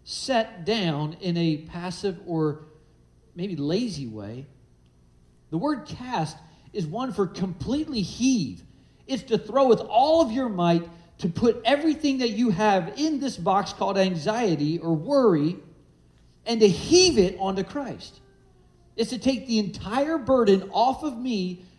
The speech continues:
and to put the entire thing onto him. Not ninety-nine percent, but one hundred percent.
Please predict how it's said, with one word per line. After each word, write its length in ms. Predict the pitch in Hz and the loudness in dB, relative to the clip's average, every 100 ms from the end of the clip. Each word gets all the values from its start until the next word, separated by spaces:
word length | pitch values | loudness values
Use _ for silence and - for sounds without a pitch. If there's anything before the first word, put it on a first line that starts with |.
| - | -6
and 120 | 214 | -4
to 60 | 196 | 2
put 220 | 233 - | 0 0
the 120 | 208 | -4
entire 580 | 196 - - 262 294 277 | -4 -6 -4 0 0 0
thing 340 | - 226 220 | 0 -2 -2
onto 280 | 175 180 190 | -4 -4 -2
him. 380 | 196 285 165 120 | -2 -2 -4 -6
Not 240 | 180 220 | -6 -6
ninety-nine 420 | 196 208 208 208 196 | -4 -4 -4 -6 -6
percent, 480 | 180 165 233 294 320 - - - | -8 -6 -6 -6 -8 -20 -20 -10
but 240 | - 233 233 | -4 -2 -2
one 240 | 277 294 | -6 -4
hundred 380 | 233 220 220 233 | 0 0 0 -8
percent. 480 | 285 - 311 277 | -14 -12 -12 -12